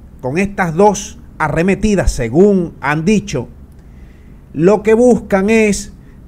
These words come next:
tratar de bloquear el camino hacia la postulación de una nueva candidatura del pelucón de allí, del país de las hamburguesas.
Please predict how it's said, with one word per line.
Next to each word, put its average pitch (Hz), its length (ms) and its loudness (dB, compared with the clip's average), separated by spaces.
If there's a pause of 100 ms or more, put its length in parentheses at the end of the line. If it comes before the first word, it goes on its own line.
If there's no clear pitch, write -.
tratar 220 760 2
de 220 440 4 (1200)
bloquear 196 840 6
el 185 200 2
camino 196 560 0
hacia 175 380 0
la 170 180 2
postulación 185 1120 2 (420)
de 185 280 2
una 202 260 4
nueva 208 480 2
candidatura 175 1000 2 (460)
del 175 380 4
pelucón 202 760 2 (720)
de 175 180 2
allí, 196 240 2
del 208 200 4
país 160 220 0
de 165 100 2
las 156 100 0
hamburguesas. 135 840 -8